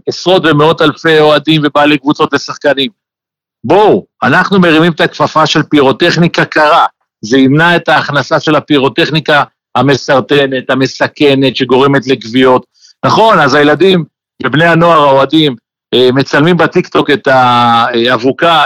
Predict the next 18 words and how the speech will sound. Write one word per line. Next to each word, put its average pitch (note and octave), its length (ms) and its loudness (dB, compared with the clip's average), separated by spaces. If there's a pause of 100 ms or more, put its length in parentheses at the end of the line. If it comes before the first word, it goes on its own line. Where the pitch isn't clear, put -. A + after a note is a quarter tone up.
(120)
זה D3 80 0
נראה C#3+ 280 2
טוב D#3 220 -4
לכמה D3 340 -2
שניות, C#3 400 -2
זה C#3 100 -4 (180)
מביא D#3 320 2
לייקים D#3+ 320 -4
באינסטגרם, B2 580 -2 (120)
אבל A#2+ 200 0
בסוף E3+ 380 -2 (300)
זה B2+ 120 -2
גם G3 220 0
מסרטן, D3+ 640 -2 (580)
גם F#3 280 0
יכול F3+ 240 0
לגרום D3+ 260 0
לכוויות, C3 520 0